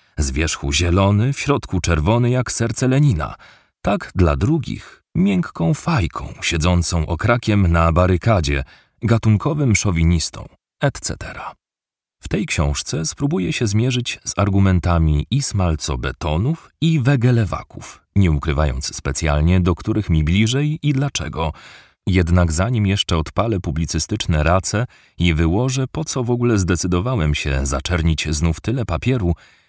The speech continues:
chciałbym prosić czytelników o kredyt zaufania, o odrobinę cierpliwości. Tych, co czytają na wyrywki, zachęcam, by przejrzeli tytuły rozdziałów. Wybierzcie to, co was interesuje,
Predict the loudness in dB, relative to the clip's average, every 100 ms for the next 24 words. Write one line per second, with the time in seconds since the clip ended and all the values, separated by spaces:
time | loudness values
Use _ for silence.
0 | _ -8 -4 0 0 0 -2 -2 -6 -6
1 | -2 0 0 0 -6 -4 -4 0 0 2
2 | 0 0 0 0 0 -2 -2 -2 -6 -14
3 | _ -2 0 0 0 0 2 2 2 -2
4 | -4 -4 -4 -6 -8 -8 -10 -14 _ _
5 | _ _ _ 0 0 -2 -18 _ _ -4
6 | -2 0 -2 -2 0 2 2 2 0 0
7 | -2 -12 -14 _ _ -2 0 2 0 0
8 | -2 -2 2 0 0 0 0 0 -2 -2
9 | -4 -2 0 2 2 0 -2 -8 -18 -20
10 | _ _ _ _ _ 0 2 2 2 0
11 | -6 -8 -4 -2 -2 -2 -2 -2 -2 0
12 | 2 2 2 0 -4 -4